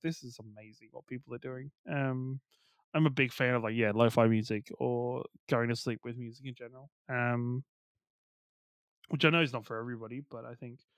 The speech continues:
it's, it's funny to see this. So it's very, it's weird when I wake up in the middle of the night and, like, the video is still playing. It is still, like, talking about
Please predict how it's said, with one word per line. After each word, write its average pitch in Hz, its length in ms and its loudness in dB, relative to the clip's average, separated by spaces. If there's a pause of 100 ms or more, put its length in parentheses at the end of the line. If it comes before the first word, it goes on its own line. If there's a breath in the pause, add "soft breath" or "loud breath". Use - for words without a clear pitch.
(500)
it's, - 400 -10
it's 131 160 -16
funny 117 340 -6
to 127 120 -14
see 117 200 -10
this. 117 160 -10
So 131 180 -4 (120)
it's 143 200 -6
very, 147 460 4 (1400)
it's 151 200 -6
weird 143 360 0
when 131 120 -2
I 123 180 -2
wake 127 220 -4
up 123 100 -4
in 131 60 -2
the 120 60 -2
middle 123 240 0
of 113 80 -6
the 113 60 -8
night 120 180 -6 (1400)
and, 131 180 4
like, 117 260 -2
the 120 320 2
video 117 340 -4
is 117 100 -10
still 110 280 -12
playing. 120 400 -12 (800)
It 127 120 0
is 117 160 -2
still, 120 540 -4
like, 113 340 -8
talking 123 420 -12
about 120 420 -4